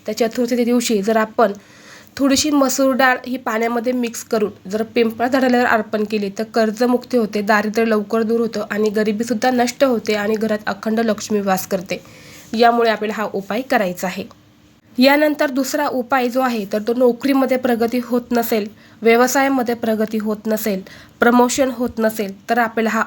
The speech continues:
उपाय जो आहे, तो करायचा आहे. मग हा उपाय तुम्ही आपल्या पतीसाठी सुद्धा करू शकतो किंवा पुरुष आपल्या स्वतःसाठी सुद्धा करू शकतात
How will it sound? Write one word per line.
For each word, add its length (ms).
उपाय 320
जो 120
आहे, 200
तो 140
करायचा 400
आहे. 200
मग 220
हा 140
उपाय 300
तुम्ही 300
आपल्या 280
पतीसाठी 580
सुद्धा 280
करू 220
शकतो 500
किंवा 160
पुरुष 540
आपल्या 280
स्वतःसाठी 500
सुद्धा 260
करू 220
शकतात 380